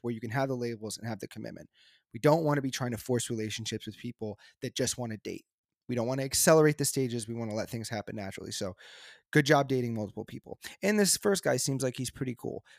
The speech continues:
Good personality, stellar job, easy on the eyes. Yeah, you, you gave something away here, though. Total package on paper. So he's boring. And I've already read ahead, so I know he's boring. But when I was reading this <laughs> first time, <laughs> I was like, "This, yeah, this dude's just probably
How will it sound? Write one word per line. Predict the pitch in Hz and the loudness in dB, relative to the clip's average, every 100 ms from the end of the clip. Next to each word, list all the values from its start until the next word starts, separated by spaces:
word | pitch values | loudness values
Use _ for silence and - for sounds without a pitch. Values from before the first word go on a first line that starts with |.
| - | 2
Good | 156 | 4
personality, | 170 160 156 143 143 | 6 4 6 4 4
stellar | - 135 139 | 2 4 4
job, | 131 123 120 | 2 0 -2
easy | 135 127 131 | -4 -6 -6
on | 123 | -4
the | 123 | -4
eyes. | 113 120 - - - - | -4 -4 -6 -12 -18 2
Yeah, | 143 135 113 - - | 6 6 2 -10 0
you, | 151 165 | 4 4
you | 170 151 | 4 8
gave | 170 156 | 8 10
something | 170 151 | 6 6
away | 135 131 | 4 4
here, | 127 117 | 4 2
though. | 113 101 - | 0 -2 0
Total | 160 156 | 6 6
package | 143 151 131 | 6 4 2
on | - 120 | -2 -4
paper. | 113 127 117 107 | -2 -4 -2 -2
So | - 143 | 0 2
he's | 151 | 2
boring. | 127 147 127 - 123 _ _ _ _ _ _ _ | 4 2 0 -8 -20 _ _ _ _ _ _ _
And | 147 | 8
I've | 180 | 10
already | 196 160 | 10 10
read | 147 131 | 8 6
ahead, | 131 123 | 2 0
so | 123 | 0
I | |
know | 127 135 | 2 2
he's | 135 | 0
boring. | 117 113 113 | -2 -4 2
But | 131 | 2
when | 139 | 4
I | 143 | 4
was | 143 | 6
reading | 165 160 | 6 6
this | 151 - | 2 0
<laughs> | |
first | - 147 - | 2 0 0
time, | 151 123 131 - _ _ | -2 -4 -6 -10 _ _
<laughs> | 190 _ - - - 139 | -8 _ -16 -12 -2 4
I | 151 | 6
was | 151 | 6
like, | 139 135 135 | 4 2 4
"This, | 147 143 - | 4 4 0
yeah, | 147 | 0
this | 123 135 | 0 0
dude's | 147 143 131 | 0 0 0
just | 147 - | -6 0
probably | 143 151 | 2 4